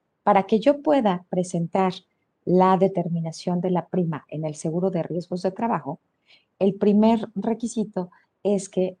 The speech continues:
el registro patronal haya estado vigente del primero de enero al treinta y uno de diciembre del dos mil veintiuno.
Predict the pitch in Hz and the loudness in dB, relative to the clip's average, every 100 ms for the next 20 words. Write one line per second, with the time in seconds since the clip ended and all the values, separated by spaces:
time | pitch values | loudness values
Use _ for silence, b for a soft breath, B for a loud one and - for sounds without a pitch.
0 | _ 185 175 175 208 226 220 208 208 202 | _ 0 0 -2 -2 -2 0 0 0 0
1 | 185 - - 180 202 202 208 185 196 190 | -2 -4 -4 0 0 0 2 2 2 0
2 | 180 220 190 - 175 - _ _ _ 170 | -2 -2 -2 -4 -6 -8 _ _ _ 2
3 | 190 175 - 185 175 208 226 214 202 202 | 4 2 0 -2 2 2 2 0 0 0
4 | 190 220 _ 175 180 180 180 175 170 165 | -2 -4 _ -4 -4 -2 -2 -2 -2 -2
5 | 185 185 180 185 - 196 170 190 202 _ | -2 -2 -2 -4 -4 -4 -2 -4 -8 _
6 | - 160 156 151 170 165 196 202 254 | -6 -4 -6 -4 -4 -4 -6 -4 -6